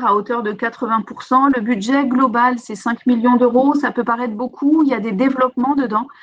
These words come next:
Et puis, il y a aussi beaucoup de temps R H, puisque pour construire un portail de ce type, l'idée, c'est de le construire pas du tout tout seul, mais avec des collectifs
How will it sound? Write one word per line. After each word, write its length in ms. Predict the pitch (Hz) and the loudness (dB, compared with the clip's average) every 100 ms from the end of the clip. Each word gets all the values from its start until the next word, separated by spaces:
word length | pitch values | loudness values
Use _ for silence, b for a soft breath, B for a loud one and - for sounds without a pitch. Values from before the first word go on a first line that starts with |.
| B B B | B B B
Et 100 | 226 | -2
puis, 160 | - | 4
il 60 | 269 | 4
y 40 | |
a 60 | 247 | 4
aussi 260 | 247 - 247 | 2 -2 -6
beaucoup 440 | 202 285 285 311 | -4 -4 0 0
de 120 | 254 | 0
temps 200 | 247 277 | -2 0
R 200 | 262 240 | 0 0
H, 280 | 220 285 285 - | -2 -2 -8 -8
puisque 320 | 247 - 277 | -8 -4 -4
pour 200 | 277 269 | -4 -6
construire 420 | - 269 - 285 254 | 0 0 2 2 2
un 60 | |
portail 340 | 226 220 240 226 | 0 -8 -6 -6
de 80 | |
ce 120 | 214 220 | -4 -6
type, 300 | 196 269 - b b b b b | -4 -4 -6 b b b b b
l'idée, 320 | 208 226 262 | 2 4 2
c'est 160 | 269 226 | 0 -2
de 160 | 190 | 0
le 80 | 226 | 0
construire 440 | 240 247 262 247 | 2 2 0 0
pas 140 | - 269 | -2 0
du 140 | 277 | 0
tout 120 | 277 | 0
tout 160 | 277 254 | -4 -4
seul, 300 | - 233 269 | -2 0 0
mais 200 | 220 220 | 0 0
avec 340 | 208 214 254 214 | 0 0 0 -2
des 160 | 214 | -6
collectifs 720 | - 262 254 - - 269 277 | -2 0 0 -2 -4 0 0